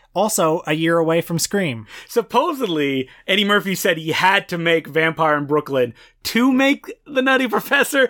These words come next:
Speaker 2: which sounds ridiculous to me.
Speaker 1: Yeah, right.
Speaker 2: <laughs>
Speaker 1: Yeah, okay, uh, Vampire in Brooklyn, the only reason it exists is so that Eddie Murphy can wear a cape and look cool.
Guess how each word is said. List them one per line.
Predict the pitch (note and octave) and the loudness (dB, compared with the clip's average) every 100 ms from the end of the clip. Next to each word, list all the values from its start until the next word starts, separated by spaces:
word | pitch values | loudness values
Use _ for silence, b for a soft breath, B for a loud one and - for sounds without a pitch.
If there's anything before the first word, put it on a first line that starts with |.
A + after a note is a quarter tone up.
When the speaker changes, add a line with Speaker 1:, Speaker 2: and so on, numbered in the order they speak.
| C4+ | -2
Speaker 2:
which | F#3+ F#3+ | -6 -2
sounds | - B3 G#3+ E3 | 0 0 -2 -4
ridiculous | C#3+ D#3 F3 E3 D#3+ E3 E3+ | -6 -4 -4 -4 -4 -4 -4
to | - | -4
me. | D#3 D3+ - - | -4 -4 -4 -6
Speaker 1:
Yeah, | C#3 B2+ A2 | -6 -6 -6
right. | A2 B2 B2 B2 C3+ | -6 -2 0 -2 -2
Speaker 2:
<laughs> | G#3 | -2
Speaker 1:
Yeah, | G#3+ - - | -2 -4 -6
okay, | G#3+ G#3 F#3 D3 b b | -4 -2 -2 -4 b b
uh, | - E3+ E3+ F3+ | -4 0 0 -4
Vampire | F3+ G#3+ C4 C#4 G3 | -2 -2 0 2 0
in | E3 | 0
Brooklyn, | E3 D#3+ C#3 | -2 -2 -2
the | C#3+ | -2
only | E3+ F3+ E3 | 0 0 0
reason | D3+ C#3 C#3+ | 0 -2 -4
it | C3 | -4
exists | B2 - B2+ G#2+ - - | -6 -6 -6 -4 -4 -4
is | C3+ | -2
so | - C3+ | -2 -2
that | C3 | -4
Eddie | C3+ C3+ C3 | -4 -2 -2
Murphy | B2 A#2+ B2+ A#2+ | -4 -6 -6 -8
can | - B2+ A2+ | -6 -8 -6
wear | B2 B2+ | -4 -4
a | |
cape | - - C3 A#2+ - - | -4 -4 -4 -4 -8 -8
and | B2+ A#2+ | -8 -8
look | A#2+ B2+ - | -8 -10 -8
cool. | - B2+ - | -6 -6 -6